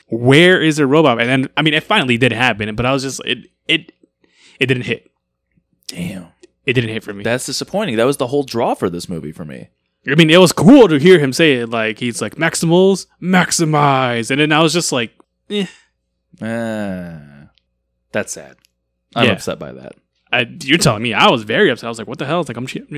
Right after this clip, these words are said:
Speaker 1: I wanna see Cheetor, like, fuck shit up.
Speaker 2: Seriously, man. See Rat Trap. I wanna see all of them.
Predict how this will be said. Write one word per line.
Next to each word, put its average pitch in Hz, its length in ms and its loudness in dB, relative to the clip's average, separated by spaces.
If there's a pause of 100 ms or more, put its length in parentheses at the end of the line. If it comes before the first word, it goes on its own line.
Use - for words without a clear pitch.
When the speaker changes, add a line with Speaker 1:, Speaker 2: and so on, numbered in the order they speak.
Speaker 1:
I - 60 -16
wanna 175 160 -8
see 175 200 -10
Cheetor, 165 400 -2
like, 156 220 -4
fuck - 220 -12
shit 170 160 -6
up. 196 240 -2 (180)
Speaker 2:
Seriously, 123 560 -12
man. 208 420 -12 (760)
See - 160 -20
Rat 143 260 -14
Trap. 156 200 -16
I - 20 -18
wanna 175 160 -14
see 202 140 -2
all 208 200 6
of - 40 0
them. 85 220 -4